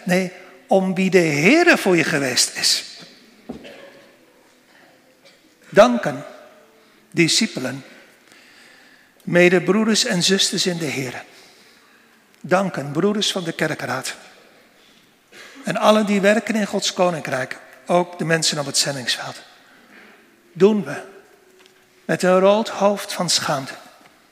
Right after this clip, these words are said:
Met tranen in onze ogen, van berouw. En met verwondering en blijdschap om wie de Heere voor ons geweest is.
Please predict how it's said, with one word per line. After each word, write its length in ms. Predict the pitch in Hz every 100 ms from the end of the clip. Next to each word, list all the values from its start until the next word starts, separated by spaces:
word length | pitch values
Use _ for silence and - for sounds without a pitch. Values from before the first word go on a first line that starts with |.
| _ _ _ _ 339 330 330 320 _ _ _ _ _ _ _
Met 140 | -
tranen 380 | - 196 190 175
in 80 | 160
onze 220 | 143 -
ogen, 340 | - - - - - - - _ _ -
van 180 | - 143
berouw. 380 | 143 139 139 - - - - _ _ _ _ _ _ _ _ _ _ - - - -
En 140 | 160
met 200 | 185 190
verwondering 640 | 202 196 208 269 277 247 254
en 140 | 214
blijdschap 560 | 208 202 202 - 170 - - - - - - _
om 160 | - 143
wie 160 | 147 151
de 80 |
Heere 420 | 156 151 220 214 233
voor 120 | 196
ons 180 | 202 -
geweest 460 | 165 151 147 -
is. 280 | - - -